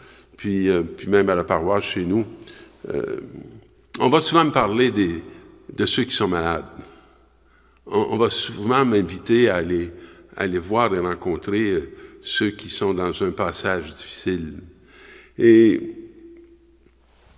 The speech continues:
je sais pas qui me disait ça dernièrement, ça me faisait bien rire. Euh, il disait, « Pierre, te donne des paroles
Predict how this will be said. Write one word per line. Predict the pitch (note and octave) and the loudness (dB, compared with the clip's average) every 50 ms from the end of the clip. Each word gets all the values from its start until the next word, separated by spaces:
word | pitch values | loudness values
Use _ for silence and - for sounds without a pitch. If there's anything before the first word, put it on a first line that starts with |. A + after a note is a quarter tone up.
| - - | -12 -8
je | - A#2 - | -6 -4 -4
sais | - | -2
pas | B2 D3+ D3+ | 0 0 -2
qui | C#3 - C3+ | -2 -2 -4
me | A2+ G2 | -4 -4
disait | F2 F#2 G#2 A2 F#2+ | -4 -2 0 0 0
ça | - - A#2+ | 0 0 -2
dernièrement, | G#2+ F2+ G2+ F2+ F2 F2 F2 E2 D#2+ E2 F2 F#2 G2+ F#2+ - - - - - - - _ | 0 0 0 0 0 -2 -2 -2 -4 -4 -4 -4 -6 -8 -10 -18 -20 -20 -20 -20 -20 _
ça | - - | -14 -12
me | F2+ E2+ | -10 -8
faisait | G2 F#2 E2+ F#2+ F#2+ | -6 -6 -4 -6 -6
bien | E2 E2+ F2+ E2+ E2 | -4 -4 -4 -2 -2
rire. | D2+ D#2 F#2 F2+ F2+ F2+ G2+ F2+ D#2+ D#2+ - - _ _ _ _ - - _ _ _ _ _ - - | -4 -4 -6 -8 -8 -10 -12 -14 -16 -20 -20 -20 _ _ _ _ -20 -20 _ _ _ _ _ -14 -10
Euh, | D#2+ - C#2+ C#2 - - F2+ F2 - - - - - - - _ _ _ _ _ _ _ _ _ - - - _ _ _ - | -8 -6 -6 -6 -6 -8 -10 -12 -14 -18 -20 -20 -20 -20 -20 _ _ _ _ _ _ _ _ _ -20 -20 -20 _ _ _ -18
il | - - | -14 -10
disait, « | - G#2+ - - | -8 -8 -8 -8
Pierre, | - - D#3 D#3 D#3 D#3+ C#3+ - | -4 0 0 2 2 2 0 0
te | - D3+ | 2 0
donne | C#3+ B2 B2+ C#3+ C#3+ D3+ D#3 C#3+ C3 - - - - - - - - _ _ _ | 2 4 4 4 4 4 2 -2 -4 -8 -14 -20 -20 -20 -20 -20 -20 _ _ _
des | - F#2+ A2 A#2+ A#2 | -4 0 2 2 2
paroles | A#2+ - A#2+ A2+ A2 G2+ G#2 G2+ G2+ G2 F#2+ G2+ G2+ G2+ | 2 0 0 0 2 2 2 2 2 0 0 -2 -4 -6